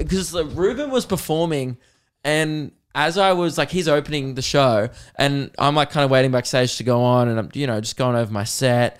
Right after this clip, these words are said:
I just kind of pace around usually, or just sit there and sit on my phone. I try not to sit there on my phone because phone just numbs your brain. So for at least the ten minutes before I'm on stage, I try not to, like,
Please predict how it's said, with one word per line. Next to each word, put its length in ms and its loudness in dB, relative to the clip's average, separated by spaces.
I 180 0
just 280 -8
kind 200 -2
of 100 -6
pace 340 -2
around 440 -4
usually, 420 -4
or 140 -4
just 180 -6
sit 240 -6
there 320 -4
and 240 -10
sit 240 -8
on 60 -6
my 100 -6
phone. 200 -4
I 60 -4
try 220 0
not 180 0
to 80 -6
sit 280 -6
there 100 0
on 80 -2
my 140 -4
phone 320 -4
because 320 -6
phone 400 0
just 200 -2
numbs 400 0
your 120 2
brain. 340 -8
So 180 -2
for 180 -2
at 120 -2
least 300 0
the 100 0
ten 400 -2
minutes 240 -4
before 340 -2
I'm 140 -2
on 100 -6
stage, 400 -4
I 80 -2
try 260 -2
not 160 -2
to, 100 -4
like, 240 -2